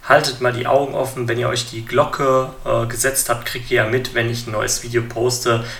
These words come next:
Wann das nächste Woche ist, das kann ich nicht sagen. Also Donnerstag kommt standardmäßig wie immer ein Video. Es kann aber durchaus sein, dass auch an einem Mittwoch oder am Dienstag oder am Freitag noch ein Video kommt, äh, beziehungsweise am Sonntag werde ich dann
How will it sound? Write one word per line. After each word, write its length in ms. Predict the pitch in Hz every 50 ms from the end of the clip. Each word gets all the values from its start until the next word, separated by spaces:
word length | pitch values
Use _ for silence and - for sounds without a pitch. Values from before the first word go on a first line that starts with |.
| - -
Wann 260 | 113 101 117 135 170
das 240 | 160 127 117 - -
nächste 320 | 107 98 98 - - 98 98
Woche 240 | 95 95 - -
ist, 300 | - 113 113 - - -
das 180 | - 113 - -
kann 160 | - 113 110 107
ich 160 | 107 - -
nicht 140 | 117 - -
sagen. 320 | - 107 98 95 95 -
Also 160 | - 107 110
Donnerstag 540 | 110 - 139 143 143 - - - 120 117 117
kommt 220 | - 110 107 -
standardmäßig 760 | - - 120 120 120 117 120 117 113 110 - - 120 - - -
wie 160 | 117 117 -
immer 260 | - 139 147 147 139
ein 140 | 123 117 113
Video. 520 | 117 131 131 131 131 127 127 127 127 127 127 - - - - - - - -
Es 180 | - 120 - -
kann 160 | - 120 120
aber 200 | 131 123 117 117
durchaus 420 | 120 123 123 120 - - - -
sein, 300 | 113 110 104 104 104 104
dass 280 | 107 104 - - - -
auch 360 | 117 107 110 117 - - -
an 160 | 120 107 104
einem 420 | 101 98 98 98 98 101 101 - - -
Mittwoch 520 | 113 113 117 - - 110 104 - - - -
oder 260 | 123 113 98 98 98
am 180 | 98 98 98
Dienstag 640 | - 113 113 113 117 - - - 107 107 110 - -
oder 280 | 113 107 107 104 98
am 220 | 104 104 101 104 -
Freitag 640 | - - - 107 104 104 101 - 101 104 107 - - - - - - - - - - - -
noch 300 | 101 95 - - - -
ein 220 | 107 98 98 98
Video 260 | 104 101 104 101 101
kommt, 540 | - - - 98 92 92 90 - - - - -
äh, 300 | - - - 101 101 - - - - - -
beziehungsweise 560 | - 120 - - 113 113 - 110 104 101 107 110
am 100 | 107 104
Sonntag 460 | - 117 117 113 117 113 107 - -
werde 160 | 110 107 107
ich 80 | 104 -
dann 220 | - 110 104